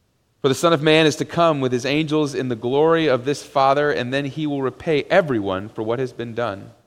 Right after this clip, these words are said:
Truly, I tell you, there are some standing here who will not taste death before they see the Son of Man coming in his kingdom."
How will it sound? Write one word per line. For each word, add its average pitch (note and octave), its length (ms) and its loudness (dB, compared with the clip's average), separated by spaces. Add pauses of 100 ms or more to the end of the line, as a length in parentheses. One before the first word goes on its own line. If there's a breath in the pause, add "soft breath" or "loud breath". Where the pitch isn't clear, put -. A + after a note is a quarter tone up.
(1600)
Truly, F3 400 4
I C3+ 100 8
tell C#3+ 280 0
you, G#2 260 -6 (360)
there A#2 100 0
are A#2 60 0
some A2+ 260 -6
standing D3+ 560 -6
here G#2+ 340 -2
who A2 140 -8
will G#2+ 100 -6
not A#2+ 320 -6
taste C#3 340 -10
death F#2+ 400 -4
before A2 300 -10
they A2+ 140 -6
see G#2+ 180 -12
the F#2 140 -10
Son A#2 200 -10
of A#2+ 80 -10
Man F#2 360 -10
coming F#2 480 -12
in F#2+ 80 -18
his G2+ 180 -14
kingdom." G2+ 440 -18